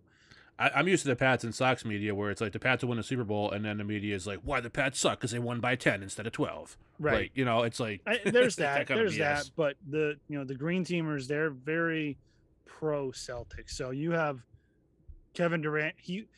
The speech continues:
Speaker 2: Kevin Durant would come in and they would roll out the red carpet.
Speaker 1: Yeah.
Speaker 2: They would have a, the, it, it, the spectacle unto itself would be amazing.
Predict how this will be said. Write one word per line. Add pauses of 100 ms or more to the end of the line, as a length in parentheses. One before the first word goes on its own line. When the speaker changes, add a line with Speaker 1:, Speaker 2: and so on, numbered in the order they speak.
(180)
Speaker 2:
Kevin
Durant
would
come
in
and
they
would (160)
roll
out (100)
the
red
carpet.
Speaker 1:
Yeah. (560)
Speaker 2:
They
would
have
a, (360)
the, (120)
it,
it, (960)
the
spectacle
unto
itself
would
be
amazing.